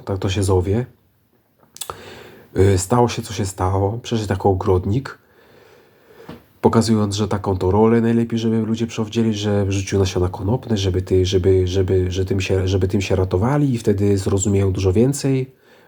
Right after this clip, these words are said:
że więcej nie ma co tłumaczyć, bo to tylko takie, y, ciągła taka, ciągła ga-, ciągła taka jakby syzyfowa praca, nie? Że lepiej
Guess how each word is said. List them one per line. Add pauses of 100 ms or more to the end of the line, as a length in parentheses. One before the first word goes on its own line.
(100)
że
więcej
nie
ma
co
tłumaczyć,
bo
to
tylko
takie, (680)
y,
ciągła
taka, (920)
ciągła
ga-,
ciągła
taka (640)
jakby
syzyfowa
praca,
nie?
Że
lepiej